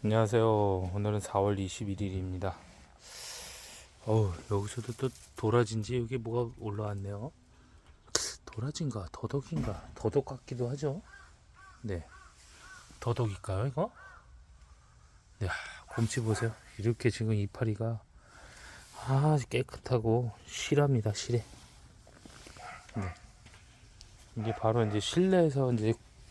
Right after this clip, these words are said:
곰치를 이렇게 키우-, 키우면은, 네, 이런 식의 이제 아주 그냥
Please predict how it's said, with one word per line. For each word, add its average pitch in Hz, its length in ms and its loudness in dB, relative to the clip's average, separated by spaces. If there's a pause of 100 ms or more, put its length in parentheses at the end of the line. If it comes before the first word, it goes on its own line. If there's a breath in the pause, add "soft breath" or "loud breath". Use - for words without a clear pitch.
곰치를 120 460 6
이렇게 - 220 0
키우-, - 180 2 (500)
키우면은, 139 520 8 (920)
네, 98 160 2 (220)
이런 127 200 4
식의 113 360 2
이제 101 260 -4
아주 110 400 -4
그냥 104 240 -2